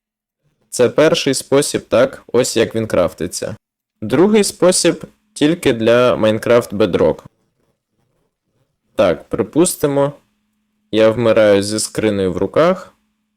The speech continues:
Ось потрібно запам'ятати хоча б один предмет, який був у вас в інвентарі. І використовуємо для цього команду T P. Пишемо собачку,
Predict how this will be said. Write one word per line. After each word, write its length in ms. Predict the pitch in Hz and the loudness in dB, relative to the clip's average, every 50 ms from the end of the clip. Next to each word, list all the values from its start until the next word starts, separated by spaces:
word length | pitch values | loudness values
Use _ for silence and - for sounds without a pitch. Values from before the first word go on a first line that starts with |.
| _ - | _ -2
Ось 360 | 123 143 170 185 185 - - | 0 2 2 2 2 -2 -6
потрібно 600 | - - 127 120 - - 123 139 131 131 127 117 | -6 -4 -4 -4 -2 -2 -2 -2 0 0 -2 -2
запам'ятати 840 | 107 107 110 110 - 107 101 104 104 - - 104 107 107 - - 107 | 0 0 -2 -2 0 0 -2 -2 -2 0 0 2 2 2 0 -2 -8
хоча 520 | - - - 101 - - - 110 98 95 | -6 -4 -6 -6 -4 -2 0 0 2 2
б 140 | - - - _ | 0 -2 -6 _
один 380 | - 104 107 95 110 104 101 95 | -2 -2 0 0 0 -2 -2 -4
предмет, 580 | - - 101 98 80 104 101 98 95 90 - | -4 -2 -2 -2 -2 0 0 0 0 0 -2
який 260 | - 92 - - - 98 | -6 -8 -6 -6 -6 -6
був 340 | 92 87 104 101 92 - | -4 -4 -4 -4 -4 -4
у 80 | - 98 | -6 -2
вас 380 | 98 101 101 101 - - - - | 0 0 0 0 0 -4 -6 -6
в 20 | 104 | -4
інвентарі. 720 | 104 104 104 110 113 123 123 160 170 175 190 208 226 247 247 - _ _ _ _ _ _ _ _ _ _ _ _ - | -4 -4 -2 -4 -4 -2 0 0 0 2 2 0 0 -2 -4 -12 _ _ _ _ _ _ _ _ _ _ _ _ -2
І 120 | 131 131 | -2 0
використовуємо 1040 | 123 123 120 - - 120 117 117 117 - - - 123 120 110 107 107 101 101 98 98 | 0 0 -2 0 0 2 2 2 0 -2 -2 0 2 2 4 2 2 0 0 -2 -4
для 220 | 90 98 101 101 | -2 -2 -2 -2
цього 340 | 101 - - 98 104 104 92 | -2 -2 -2 -2 0 0 -2
команду 480 | - - 98 101 101 98 95 95 - 95 | -2 -2 -2 -2 -2 -2 -2 -2 -4 -6
T 320 | 98 - - - - - | -8 -6 -8 -8 -4 -2
P. 240 | 190 202 214 226 214 - _ _ _ _ _ _ _ _ _ _ _ | -2 0 0 0 -2 -6 _ _ _ _ _ _ _ _ _ _ _
Пишемо 580 | - 123 123 123 123 - - 107 104 101 101 98 | 0 0 2 2 0 -2 -6 -6 -4 -4 -4 -6
собачку, 880 | - - - 113 120 143 165 180 190 185 - - - - 165 165 160 | -4 -2 -4 -2 0 2 4 4 2 2 -2 -6 -2 0 0 0 0